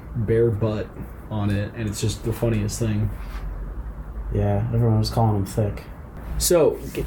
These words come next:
Speaker 1: uh, getting back to your, uh, kinda, you know, tell us a little about yourself. Uh, is there anything else besides, um, you know, your major, studio art, uh, studio arts and graphic design that you're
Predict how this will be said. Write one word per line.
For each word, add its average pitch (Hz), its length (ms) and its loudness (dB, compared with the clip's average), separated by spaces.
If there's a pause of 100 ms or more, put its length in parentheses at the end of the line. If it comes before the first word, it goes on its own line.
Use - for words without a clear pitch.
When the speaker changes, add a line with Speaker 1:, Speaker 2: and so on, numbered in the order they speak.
Speaker 1:
uh, 135 180 6
getting 175 240 4
back 156 220 2
to 139 100 2
your, 110 340 4 (200)
uh, 104 320 2 (840)
kinda, 143 400 4 (460)
you 170 100 6
know, 165 80 4
tell 180 240 4
us 214 140 4
a - 20 6
little 180 300 6 (160)
about 131 260 2
yourself. 104 580 2
Uh, 101 320 2
is 104 140 2
there 110 100 4
anything 117 280 4
else 107 280 2
besides, 104 800 2 (160)
um, - 500 -2 (600)
you 127 100 4
know, 101 120 4
your 101 120 4
major, 107 480 4
studio 104 340 4
art, 98 360 4
uh, 95 360 2
studio 113 380 4
arts 107 460 2
and 98 160 2
graphic 101 320 2
design 104 560 2
that 101 180 0
you're 104 420 2